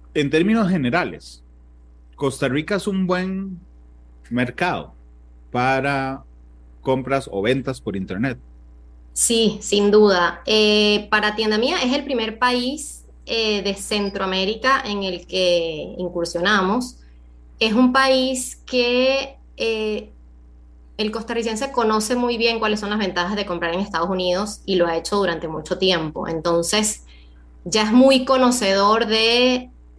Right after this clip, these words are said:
Speaker 2: cómo hacerlo, qué hacer, cuáles son los beneficios, las ventajas, eh, lo que no consigue aquí,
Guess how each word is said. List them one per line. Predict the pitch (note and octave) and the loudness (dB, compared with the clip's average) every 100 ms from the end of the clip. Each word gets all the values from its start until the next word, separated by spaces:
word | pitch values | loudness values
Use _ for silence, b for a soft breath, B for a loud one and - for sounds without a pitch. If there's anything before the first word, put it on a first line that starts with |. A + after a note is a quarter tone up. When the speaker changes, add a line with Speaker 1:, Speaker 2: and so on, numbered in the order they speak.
| - - | -20 -10
Speaker 2:
cómo | - A#3 | -2 0
hacerlo, | A#3 A3 A3 G#3 G#3 G3+ | 0 -2 -2 0 0 -2
qué | G#3+ | 0
hacer, | G#3+ G#3+ - G#3+ G3+ G3 G3 | -2 -2 -4 -2 -2 -2 -4
cuáles | A3+ A3 | -6 -6
son | G#3+ G#3+ | -4 -6
los | |
beneficios, | G#3 G3+ G3 G#3+ G3+ - G3+ G3+ G3 | -4 -6 -6 -6 -6 -4 -4 -2 -2
las | G3 G3+ | -2 -2
ventajas, | G#3 F#3+ G3+ G3 F#3+ F#3+ G3 G3 F#3 F3+ F#3+ | -2 -2 2 4 2 2 0 2 0 -4 -8
eh, | - G3+ F#3+ F#3 | -8 -4 -2 0
lo | F#3+ | -2
que | F#3+ | -2
no | F#3+ F#3+ | -4 -4
consigue | G#3 G#3 G3 | -4 -2 -2
aquí, | G3 - G#3 G3+ G3 F#3+ | -4 -2 -2 0 -4 -8